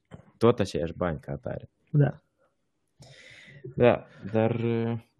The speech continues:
Speaker 1: dacă să revenim la cazul Belorusiei, pentru mine este in-, interesant, uh,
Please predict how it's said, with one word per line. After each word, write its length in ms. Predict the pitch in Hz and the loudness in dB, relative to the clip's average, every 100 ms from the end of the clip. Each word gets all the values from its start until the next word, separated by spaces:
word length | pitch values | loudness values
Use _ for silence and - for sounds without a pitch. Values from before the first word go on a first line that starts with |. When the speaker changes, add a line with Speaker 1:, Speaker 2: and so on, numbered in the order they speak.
| _ | _
Speaker 1:
dacă 200 | - 113 | -4 -4
să 200 | - - | -4 -2
revenim 460 | 113 104 110 120 113 | 0 2 0 0 0
la 500 | 104 98 90 87 82 85 87 - _ | 0 2 2 0 -2 -6 -10 -16 _
cazul 300 | - 104 95 | -2 0 2
Belorusiei, 760 | 87 90 92 120 151 98 87 - - _ _ _ _ _ _ - | 4 4 4 2 0 0 0 -2 -14 _ _ _ _ _ _ -2
pentru 220 | 110 107 | 0 2
mine 420 | 117 139 127 120 117 | 4 6 6 6 4
este 240 | 117 110 | 2 2
in-, 180 | 104 101 | 2 2
interesant, 760 | - 101 98 95 - 110 101 - | 0 2 2 0 2 2 2 2
uh, 120 | 92 | 0